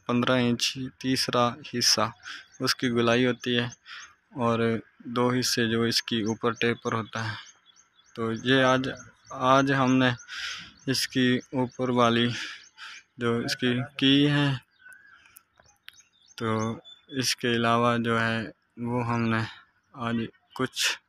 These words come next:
आर्च लगाई है, कुछ हमारी आज रहेगी, कल इंशाल्लाह हम लगाएंगे। आप लोगों को भी ज़रूर बताएंगे जो हम काम करेंगे, इंशाल्लाह आपको डेली की अपडेट मिलती रहेगी। जी दोस्तों, अभी मैं मस्जिद की तरफ जाता हूँ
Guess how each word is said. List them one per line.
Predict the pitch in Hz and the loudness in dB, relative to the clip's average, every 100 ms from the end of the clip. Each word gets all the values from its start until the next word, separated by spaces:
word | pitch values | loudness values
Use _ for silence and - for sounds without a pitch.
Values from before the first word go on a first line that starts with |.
| - - 120 | -20 -8 0
आर्च | 120 123 127 | 0 0 -2
लगाई | 113 113 117 131 | -2 0 2 2
है, | 131 123 | 0 -2
कुछ | - 123 - - | -6 -4 -2 -2
हमारी | 127 113 110 113 | 0 0 0 2
आज | 113 | 0
रहेगी, | 113 120 127 131 | 0 0 0 -2
कल | 123 123 120 | 2 2 4
इंशाल्लाह | 120 - 120 113 113 | 2 2 2 2 2
हम | 113 | 2
लगाएंगे। | 110 117 123 135 131 - - - - - - 113 | 0 2 4 4 2 -2 -6 -4 -2 -6 -4 -2
आप | 110 | 0
लोगों | 113 117 127 | 0 4 4
को | 127 131 | 4 2
भी | 131 127 | 2 2
ज़रूर | 117 110 113 | 0 0 0
बताएंगे | 127 - 117 120 123 117 - - _ | -2 0 -2 0 0 -2 -12 -20 _
जो | 117 117 | -8 -4
हम | 113 | -2
काम | 113 117 117 | -2 -2 -2
करेंगे, | 117 120 120 120 | 0 0 2 0
इंशाल्लाह | 117 - 117 117 120 | 0 -2 -4 -6 -8
आपको | 131 - 113 | -10 -12 -8
डेली | 113 113 113 | -4 -2 -2
की | - | -2
अपडेट | 113 120 123 | -2 0 -2
मिलती | 123 117 117 127 | -2 -4 -4 0
रहेगी। | 131 131 123 - - - - - _ - | 0 0 -4 -6 -16 -8 -6 -6 _ -6
जी | 127 | 0
दोस्तों, | 135 - - 127 117 - - | 0 0 -2 -2 -4 -10 -6
अभी | 120 127 | 0 2
मैं | 127 120 | 4 4
मस्जिद | 117 117 - 127 | 0 -2 -6 -8
की | 127 | -8
तरफ | 120 123 120 | -4 -2 0
जाता | 120 120 131 | -2 0 -2
हूँ | 127 | -2